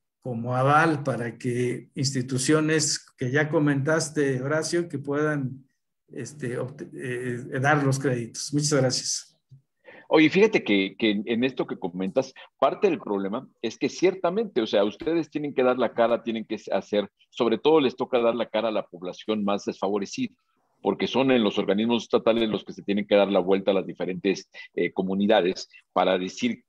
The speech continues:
Speaker 2: qué resolver un problema de vivienda, que ahí es donde ustedes tienen que estar fortalecidos. Y uno de los temas que hay que ver, y fíjate que ese dato de pronto habla que hay que fortalecer los insti-, los,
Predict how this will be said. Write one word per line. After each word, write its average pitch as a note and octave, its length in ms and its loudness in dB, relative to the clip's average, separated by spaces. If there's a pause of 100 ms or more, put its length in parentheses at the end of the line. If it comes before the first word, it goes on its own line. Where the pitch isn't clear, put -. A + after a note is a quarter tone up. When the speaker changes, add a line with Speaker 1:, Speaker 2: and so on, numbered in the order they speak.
Speaker 2:
qué A#2+ 100 0
resolver A2 540 -2
un G#2+ 100 -4
problema F#2+ 380 -6
de F#2+ 80 0
vivienda, G2+ 480 -4 (260)
que G2 80 2
ahí A2 260 2
es A#2+ 200 -2
donde A#2 240 -2
ustedes A2 400 -8
tienen G#2 280 -8
que G2+ 680 2
estar G2+ 340 -6
fortalecidos. F#2 880 -4 (240)
Y D3 80 4
uno F#3+ 140 4
de F#3+ 80 4
los A#2 240 0
temas C3+ 320 0
que - 80 4
hay C3 100 2
que C3+ 100 4
ver, A2 220 4 (140)
y G#2+ 100 -6
fíjate B2+ 300 -2
que G2+ 80 -8
ese G#2+ 160 -4
dato A2+ 240 0
de G#2 120 0
pronto A2 400 -2
habla G#2+ 220 2
que - 140 -8
hay G#2 80 -6
que - 100 -8
fortalecer G2 640 -6
los G#2 200 -2
insti-, F2+ 380 -10
los, - 400 0